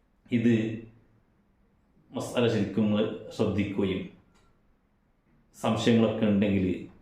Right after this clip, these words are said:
അതുമായി ബന്ധപ്പെട്ടവരോട് ചോദിച്ച് അതൊക്കെ തീർത്ത് നാം ചെയ്യുന്ന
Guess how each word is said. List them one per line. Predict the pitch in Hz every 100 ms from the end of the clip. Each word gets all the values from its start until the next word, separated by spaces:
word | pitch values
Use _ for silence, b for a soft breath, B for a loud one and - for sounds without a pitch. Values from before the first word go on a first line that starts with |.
| _ _ _ _
അതുമായി | 104 104 107 104 101 107 - _ _
ബന്ധപ്പെട്ടവരോട് | 117 101 - 101 104 98 95 95 92
ചോദിച്ച് | 95 92 87 - - - B B B - 101
അതൊക്കെ | 107 - 117 95
തീർത്ത് | 98 95 92 104 110
നാം | 113 113
ചെയ്യുന്ന | 143 151 190